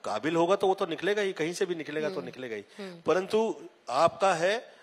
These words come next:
Speaker 1: तो जरा ख्याल रखना चाहिए। और ये जो, जो बढ़ चढ़कर लोग जो कह देते हैं, "आज तो कह दिया, हम तो सुना ही देंगे आज", ये सबसे थोड़ा सा बाहर निकलें, मैं यूथ से ये कहना चाहूंगा। और यूथ ऐसा कर रहा है, मैं देख रहा हूं कि बहुत पढ़ लिख गए हैं, अच्छे हैं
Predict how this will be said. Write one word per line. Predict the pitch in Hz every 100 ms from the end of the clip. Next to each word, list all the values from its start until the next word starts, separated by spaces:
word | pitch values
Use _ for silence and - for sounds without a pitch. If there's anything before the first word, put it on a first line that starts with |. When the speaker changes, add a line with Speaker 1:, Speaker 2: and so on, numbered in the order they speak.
| - -
Speaker 1:
तो |
जरा | 147 156
ख्याल | - 131 160
रखना | 131 131 127
चाहिए। | - 110 117 170 _ _ _ _ - -
और | 131 147 147
ये | 151
जो, | 151
जो | 143 113
बढ़ | 156
चढ़कर | 165 208 208 220
लोग | 202 175
जो | 180
कह | 160 170
देते | 160 156 147
हैं, | 143 127 - - - - -
"आज | 131 147
तो | 147
कह | 135 139 143
दिया, | 123 117 104 - _ _ _ _ _ _ _
हम | 131 147
तो | 135
सुना | 135 143
ही | 160 165
देंगे | 143 139 127
आज", | 113 107 - - - - - _ -
ये | 160
सबसे | - 170 170
थोड़ा | 156 151
सा | 139
बाहर | 113 131 143
निकलें, | 127 131 156 156
मैं | 135 147
यूथ | 151
से | 160 156
ये | 131
कहना | 123 120 117
चाहूंगा। | 120 123 135 139 - - - -
और | 147
यूथ | 151 214 -
ऐसा | 135 196
कर | - 175
रहा | 208 135 113
है, | 120
मैं | 131
देख | 156 165
रहा | 151
हूं | 147
कि | 147
बहुत | 127 175 165
पढ़ | 156
लिख | 156
गए | 160 180
हैं, | 175
अच्छे | - -
हैं | 165 160